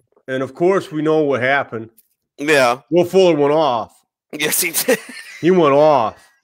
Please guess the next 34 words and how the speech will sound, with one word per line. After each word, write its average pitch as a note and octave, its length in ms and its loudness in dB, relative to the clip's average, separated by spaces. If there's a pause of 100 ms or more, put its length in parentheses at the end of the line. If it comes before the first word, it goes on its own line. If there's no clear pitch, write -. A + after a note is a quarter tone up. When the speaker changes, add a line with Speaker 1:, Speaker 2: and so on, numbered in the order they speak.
(560)
Speaker 1:
And E3+ 140 0
I G3+ 160 4
would G3 180 0
have F3 120 0
won, F3+ 220 -2
that F#3 140 2
would F3+ 140 0
have E3+ 80 -4
won F3+ 180 -4
me F3 140 -4
that D#3 240 -6
game. F3 400 -6 (300)
That F3+ 180 -2
game's F3 300 -4
close. D#3+ 580 -4 (920)
The D3 100 -10
guy F3+ 200 2
I'm E3 80 -2
playing F3 280 -2
is D#3+ 60 -12
projected D#3+ 460 -8
to C3 80 -10
win, C#3 460 -8 (180)
but C3 300 -6
that, D3 340 -6 (680)
that D#3 120 -2
would C#3+ 180 -4
have C3 100 -6
won B2+ 240 -4
me B2 120 -4
the A2 100 -6
game G#2+ 360 -10
for - 160 -18
sure. G#2 360 -14